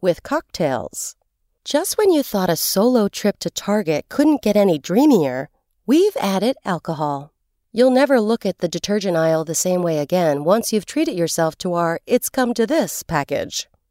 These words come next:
Start your trip at the entrance with a craft cocktail expertly mixed by a Target team member and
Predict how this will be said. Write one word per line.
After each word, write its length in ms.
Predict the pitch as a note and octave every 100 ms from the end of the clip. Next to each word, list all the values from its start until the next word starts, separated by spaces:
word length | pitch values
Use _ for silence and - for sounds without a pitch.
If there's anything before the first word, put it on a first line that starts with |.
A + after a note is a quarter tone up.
| _ -
Start 440 | - - G#3 D#4
your 160 | C4 G#3
trip 320 | - F3+ -
at 80 | E3+
the 160 | F3+
entrance 580 | G3 A3 - C#3+ C3 -
with 140 | F3+ F3+
a 60 |
craft 420 | - A3 C4 -
cocktail 560 | - G#3 - - D#3 C#3+ -
expertly 560 | D#4 - - - E4+
mixed 380 | D4 F#3+ - -
by 100 | G3
a 80 | G3+
Target 460 | - F3 D#3+ G3+ -
team 260 | D#4 C#4+
member 460 | E3 D3 C#3+ D3+ - -
and 220 | A3 A3